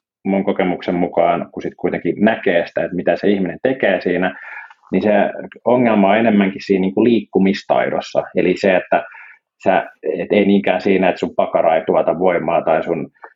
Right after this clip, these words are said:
olkapää on vähän jumissa, vaan et, et ei vaan niinku vielä tässä vaiheessa osaa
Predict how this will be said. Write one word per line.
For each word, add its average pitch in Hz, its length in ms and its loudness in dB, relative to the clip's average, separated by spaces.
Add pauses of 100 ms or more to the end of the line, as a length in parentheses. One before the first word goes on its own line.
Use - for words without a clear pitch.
(160)
olkapää 82 560 0
on 76 80 0
vähän 90 180 0
jumissa, 90 540 0 (140)
vaan 90 160 2
et, - 80 -2 (260)
et 92 160 0
ei 95 140 4
vaan 98 180 0
niinku 95 460 0 (460)
vielä 110 460 2 (160)
tässä 123 260 0
vaiheessa 90 540 2
osaa 85 600 0